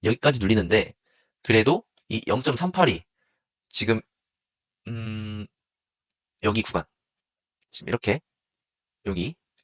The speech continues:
중요해 보이죠? 이렇게 맞고 떨어지면 진짜 이쁜 그림인 것 같아요.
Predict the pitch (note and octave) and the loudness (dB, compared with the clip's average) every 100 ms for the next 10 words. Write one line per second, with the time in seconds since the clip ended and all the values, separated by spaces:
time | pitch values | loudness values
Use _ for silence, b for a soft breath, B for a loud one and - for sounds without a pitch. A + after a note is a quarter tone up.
0 | _ _ _ _ - A#2+ C#3+ - F2 D#2+ | _ _ _ _ -4 0 0 0 -4 -6
1 | _ _ _ _ _ _ _ _ _ _ | _ _ _ _ _ _ _ _ _ _
2 | _ _ _ _ _ - G3+ A#3 G#3+ - | _ _ _ _ _ 2 2 2 2 2
3 | - D3 G3+ G#3 D#3 - - F#3+ E3+ D#3+ | 4 8 10 10 6 0 -2 0 2 4
4 | F#3+ D3+ F#2+ F2 - - | 4 2 0 -2 -6 -12